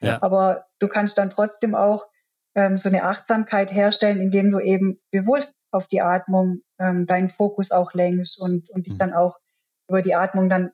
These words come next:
Speaker 2: besser fühlst oder deinen Körper veränderst, deine Haltung veränderst, dann verändert sich auch deine Denke. Und das ist einfach das Schöne, dass ich jetzt nicht irgendwie was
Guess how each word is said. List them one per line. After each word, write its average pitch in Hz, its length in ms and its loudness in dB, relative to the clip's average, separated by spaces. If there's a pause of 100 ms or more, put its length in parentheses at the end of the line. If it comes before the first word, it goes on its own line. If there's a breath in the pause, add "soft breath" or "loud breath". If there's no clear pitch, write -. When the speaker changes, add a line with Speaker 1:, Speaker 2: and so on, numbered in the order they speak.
Speaker 2:
besser 208 300 0
fühlst 185 380 -2
oder 196 160 0
deinen 190 240 0
Körper 226 360 0
veränderst, 185 460 -2
deine 180 300 -2
Haltung 220 340 0
veränderst, 180 580 -2 (340 soft breath)
dann 190 120 -2
verändert 196 420 0
sich 196 200 -4
auch 185 240 0
deine 180 240 0
Denke. 202 480 0
Und 180 220 -2 (380)
das 208 140 2
ist 220 100 0
einfach 196 300 -2
das 190 120 -4
Schöne, 202 340 2
dass 190 180 0
ich 190 220 -8
jetzt 190 240 -6
nicht 196 160 -4
irgendwie 196 400 0
was 180 140 -2